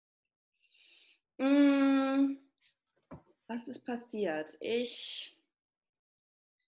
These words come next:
ich weiß da manchmal gar nicht, wo ich anfangen soll. Also ich hab, äh, vor einem halben Jahr angefangen, im Fitnessstudio zu arbeiten und, äh, aufgrund dessen, weil ich vor zwei Jahren eine Ausbildung gemacht hab zur Fitnessfachwirtin, hab dann in einem Fitnessstudio gearbeitet und bin da,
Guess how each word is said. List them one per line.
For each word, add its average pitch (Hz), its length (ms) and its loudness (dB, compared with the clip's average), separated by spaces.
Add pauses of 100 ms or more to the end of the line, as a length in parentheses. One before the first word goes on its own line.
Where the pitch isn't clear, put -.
(220)
ich - 100 -10
weiß 269 180 0
da 254 100 4
manchmal 254 360 2
gar 254 120 4
nicht, 277 160 4
wo 226 60 -4
ich 240 140 -2
anfangen 202 420 0
soll. 202 160 4
Also 202 180 4
ich 208 140 -4
hab, 226 300 0
äh, 220 180 4
vor 226 180 0
einem 220 160 0
halben 226 240 2
Jahr 214 300 6
angefangen, 214 420 -2
im 196 140 -4
Fitnessstudio 254 540 -4
zu 254 180 -6
arbeiten 247 760 0 (600)
und, 208 760 2
äh, 208 320 10
aufgrund 214 440 4
dessen, 240 300 10
weil 190 100 8
ich 190 80 2
vor 202 180 2
zwei 190 320 4
Jahren 214 260 6
eine 214 200 0
Ausbildung 262 400 2
gemacht 254 300 0
hab 254 180 -2
zur 196 120 -8
Fitnessfachwirtin, 262 1160 0
hab 214 120 -4
dann 190 180 0
in 185 100 -2
einem 190 120 -2
Fitnessstudio 254 540 -4
gearbeitet 240 720 0
und 208 240 -8
bin 220 160 2
da, 220 340 6